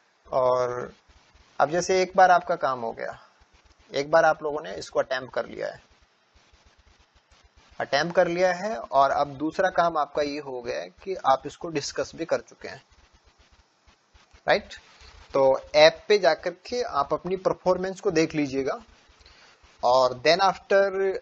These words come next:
आप इस, अ, डिस्कशन वीडियो जो कि आप, आपको ऐप पे मिल जाएगा, तो आप ऐप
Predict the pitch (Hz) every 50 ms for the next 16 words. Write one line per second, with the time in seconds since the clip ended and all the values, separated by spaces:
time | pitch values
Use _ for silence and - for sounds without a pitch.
0 | - _ _ - 143 156 156 - 185 175 170 - - 185 175 170 170 170 - -
1 | _ _ - 127 127 127 127 127 127 143 143 - - - 170 165 - 185 180 175
2 | 165 151 147 147 151 165 160 151 156 143 - 156 147 135 131 - - _ _ -
3 | - 139 - _ - 143 135 131 131 - - 139 135 139 151 147 139 120 107 -
4 | - 78 - - _ _ _ _ _ _ _ _ _ _ _ - 127 123 120 120
5 | - - 127 127 - - - - 123 135